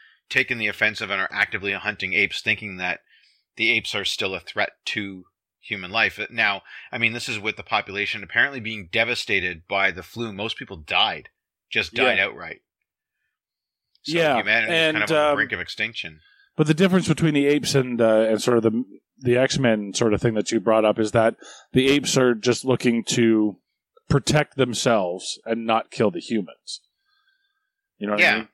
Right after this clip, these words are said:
Speaker 2: Uh,
Speaker 1: Yeah,
Speaker 2: like,
Speaker 1: which
Speaker 2: e-, like
Speaker 1: is
Speaker 2: even, uh, like Professor X is not. It, it was trying to integrate the mutants into humanity. The apes aren't trying to do that.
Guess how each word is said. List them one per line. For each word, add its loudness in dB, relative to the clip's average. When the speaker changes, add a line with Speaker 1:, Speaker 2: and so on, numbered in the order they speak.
Speaker 2:
Uh, 2
Speaker 1:
Yeah, 2
Speaker 2:
like, 2
Speaker 1:
which -2
Speaker 2:
e-, 0
like 2
Speaker 1:
is -2
Speaker 2:
even, 0
uh, 4
like 2
Professor 0
X 0
is -2
not. 2
It, 0
it 4
was 2
trying 0
to 2
integrate 2
the -4
mutants 2
into 2
humanity. 2
The 2
apes 0
aren't 2
trying 0
to -2
do 2
that. -6